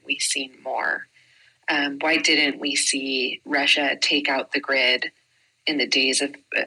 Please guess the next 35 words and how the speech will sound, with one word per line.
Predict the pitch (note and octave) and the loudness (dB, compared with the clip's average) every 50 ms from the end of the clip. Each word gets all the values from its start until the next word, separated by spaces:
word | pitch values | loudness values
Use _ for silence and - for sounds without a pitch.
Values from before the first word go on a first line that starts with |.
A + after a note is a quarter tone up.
| - - - - - - - - | 0 -2 -2 -2 -4 -8 -8 -6
before | - - - E3 D3+ C#3+ | -4 -2 0 2 2 4
their | C#3 C3+ C3 | 4 4 2
invasion | C3 C3+ C#3 C#3 C#3 C#3 C#3 C#3 C#3 C#3 | 2 2 2 2 4 4 4 2 2 0
or | C3+ C3 | 0 2
time | - - C3+ C3 B2+ C3+ | 2 4 4 4 4 2
to | C#3 C#3+ | 2 2
their | C#3+ C3+ C3 C3+ | 2 2 2 2
invasion | C#3 C#3+ C#3 C#3+ C3+ C3 B2 - C#3 C3+ D3 | 2 0 2 2 4 4 4 4 2 2 0
like | D#3 C#3+ - - | 0 -2 0 0
they | C#3+ C#3 | 0 0
did | C#3 - C#3 C3+ | 2 2 2 2
in | - C#3 C#3 | 2 0 0
twenty | - - C#3+ C#3 C3+ C#3+ | 0 0 0 0 0 0
fifteen, | - - C#3+ - - - D3 C#3 C#3 | 0 -2 0 0 0 0 0 0 -2
twenty | - - D3 C3+ C3 C#3+ | -2 -2 -2 -2 0 0
sixteen? | - - - - - - - - D3 C#3 C#3 C#3 C#3 D3 D3 - - - - - - - - - - - - - - - - - | 0 0 2 2 2 2 2 0 0 0 0 0 -2 -4 -4 -4 -2 0 0 0 0 0 0 2 2 2 2 0 0 0 0 2
And | - A3+ A3 G#3 G#3 G3+ G3 F#3+ G3 G3 G3 - - - - - - - - - | 4 4 6 6 6 4 4 2 2 0 0 2 2 4 4 2 2 0 0 -2
I | G#3+ G#3+ G#3+ - | -4 -4 -4 -4
think | - A#3+ B3 B3 B3 B3 - - _ _ - | -4 -4 -4 -4 -4 -8 -12 -16 _ _ -10
that | F#3+ F#3+ G3+ F#3+ F3+ F3 F3 F3 - - - _ - | -4 -2 0 2 2 2 2 0 0 -2 -6 _ -6
it's | F#3 F3+ - | -6 -4 -6
a | F3 | -6
combination | - - F3+ F3 E3+ F3 E3 D#3+ D#3 D#3+ E3 - - G#3 | -6 -4 -4 -2 -2 -2 0 0 0 0 0 0 0 0
of | G3+ G3+ | -2 -4
things. | - A3 A3+ A3+ A#3+ B3+ C4+ C#4+ C#4+ - - - | -2 -2 -2 -2 -2 -4 -6 -4 -2 -2 0 0
I | E3 E3+ E3+ | -2 0 2
think | F#3 F3 E3+ E3 E3 - - - | 2 2 2 2 -2 -4 -6 -2
that | E3+ E3+ D#3+ D#3+ D#3+ E3 - _ _ _ _ _ _ - | 0 0 2 2 0 0 -2 _ _ _ _ _ _ 0
if, | F#3+ F3+ E3+ E3+ - - - - _ _ _ _ _ _ _ _ - | 2 2 2 0 -2 -4 -10 -14 _ _ _ _ _ _ _ _ -2
if | F3 E3 E3 - - - | -2 -2 -2 -4 -4 -2
Russia | E3+ E3 E3 - F#3 F3 - | 0 2 2 4 2 2 0
believed | E3 D#3 D3 D3+ C#3+ C#3+ - - F#3+ | -2 -4 -2 -2 -2 -2 -2 -2 -4
its | F3+ - - E3+ | -4 -2 -2 -2
own | D#3 D3+ D3+ | -2 0 -2
intelligence, | D#3 D3+ D3 - C3+ C3 C#3 C#3+ D3 F3 G3 A3+ C4+ - - - - - | -2 0 0 0 0 0 0 2 2 2 2 2 0 0 2 2 2 0